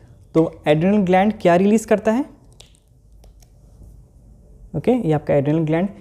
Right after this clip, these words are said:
अब क्या रिलीज़ करेगा, एल्डोस्टेरॉन, ठीक है, जो हमारे सिस्टम का नाम भी एक है। देखिए हमने रेनिन देख लिया, हमने एंजियोटेंसिन देख लिया and हमने अब एल्डोस्टेरॉन देखना है। तो वो कहाँ से आता है, आपका जो एंजियोटेंसिन टू है ये आपको स्टिमुलेट करता है आपके एड्रिनल ग्लैंड को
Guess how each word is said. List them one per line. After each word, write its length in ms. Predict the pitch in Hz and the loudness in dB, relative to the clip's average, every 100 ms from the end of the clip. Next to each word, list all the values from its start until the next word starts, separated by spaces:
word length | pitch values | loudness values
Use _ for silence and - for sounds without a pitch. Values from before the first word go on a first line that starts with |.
| - - | -18 -14
अब 120 | 156 | -4
क्या 120 | - 190 | 0 2
रिलीज़ 300 | 220 226 - | 2 0 0
करेगा, 340 | 185 139 143 - - _ - | 0 0 -2 -8 -20 _ -6
एल्डोस्टेरॉन, 760 | 147 151 156 156 - 139 131 139 | -4 0 0 0 -2 -2 -2 -2
ठीक 160 | 185 | 0
है, 120 | 262 277 - | -2 -4 -6
जो 120 | 151 | -4
हमारे 140 | 151 147 | -2 -4
सिस्टम 300 | - - 175 | -6 -4 0
का 80 | 160 | 0
नाम 300 | 147 180 202 | 0 0 2
भी 100 | 208 | 0
एक 160 | 160 | 0
है। 140 | 156 139 - - - | -4 -6 -8 -20 -6
देखिए 140 | 156 180 | -2 0
हमने 180 | 180 | 0
रेनिन 280 | 147 139 175 | 2 2 2
देख 180 | 185 185 | 0 0
लिया, 200 | 180 180 170 | -2 -2 -2
हमने 200 | 151 170 | -2 -2
एंजियोटेंसिन 680 | 147 147 160 151 151 196 | -2 -2 -2 -2 -4 -2
देख 200 | 190 190 | 0 0
लिया 180 | 180 185 - - - - | -2 -4 -6 -20 -12 -4
and 120 | 180 | -2
हमने 180 | 190 202 | -2 -4
अब 140 | 160 | -2
एल्डोस्टेरॉन 520 | 156 147 175 - 208 202 | 0 2 0 0 -2 -2
देखना 240 | 190 196 | -2 -4
है। 60 | 226 - - _ - | -8 -14 -20 _ -4
तो 60 | |
वो 60 | 156 | -2
कहाँ 200 | 185 202 | 0 0
से 140 | 208 | 0
आता 220 | 214 165 143 | 0 0 -4
है, 180 | 147 - | -6 -10
आपका 220 | 151 160 | -6 -2
जो 100 | 160 | -2
एंजियोटेंसिन 1040 | 156 151 156 175 185 - - 147 147 165 156 | 0 0 0 -2 -4 -12 -8 -6 -4 -4 -4
टू 220 | 202 240 | -2 -2
है 220 | 160 127 - - 151 | -2 -6 -10 -10 -2
ये 140 | 151 | 0
आपको 200 | 165 165 | 0 -2
स्टिमुलेट 400 | - 147 147 147 | -2 0 0 -2
करता 220 | 143 135 | -4 -2
है 80 | 135 | -4
आपके 160 | - 143 | -4 -6
एड्रिनल 460 | - 131 135 139 | -4 -2 -2 -2
ग्लैंड 340 | 123 131 127 156 | -4 -6 -6 0
को 300 | 269 294 | 0 0